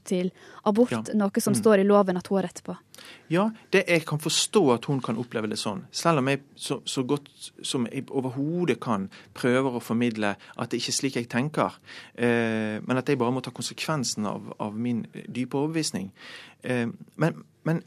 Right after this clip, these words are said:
Speaker 2: men, men uansett hvor god jobb vi gjør som reserverende fastleger, så kan ikke vi unngå at, at pasienten kan føle en grad av fordømmelse. Men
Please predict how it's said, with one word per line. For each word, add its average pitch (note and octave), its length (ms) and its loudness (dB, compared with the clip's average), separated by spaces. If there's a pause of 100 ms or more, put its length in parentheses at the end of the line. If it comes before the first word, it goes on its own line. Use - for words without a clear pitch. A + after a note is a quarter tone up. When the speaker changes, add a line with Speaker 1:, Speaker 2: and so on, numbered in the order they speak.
Speaker 2:
men, E3+ 260 -4 (440)
men E3+ 200 -2 (380)
uansett G#3+ 440 2
hvor D3 120 -8
god E3+ 220 0
jobb E3 180 4
vi B2+ 140 -2
gjør D3 100 0
som A#2+ 160 -4 (300)
reserverende C3+ 600 2
fastleger, G#2+ 420 -2 (140)
så - 140 -10
kan A3 200 4
ikke D#3+ 160 -2
vi D#3+ 100 0
unngå D3+ 440 2
at, A2+ 180 -8 (280)
at B2 160 -8
pasienten C3 460 -4
kan C#3+ 240 0
føle B2 320 -2
en B2+ 80 -4
grad C3 240 -2
av A2+ 60 -6
fordømmelse. B2 540 -4 (460)
Men D#3+ 140 -2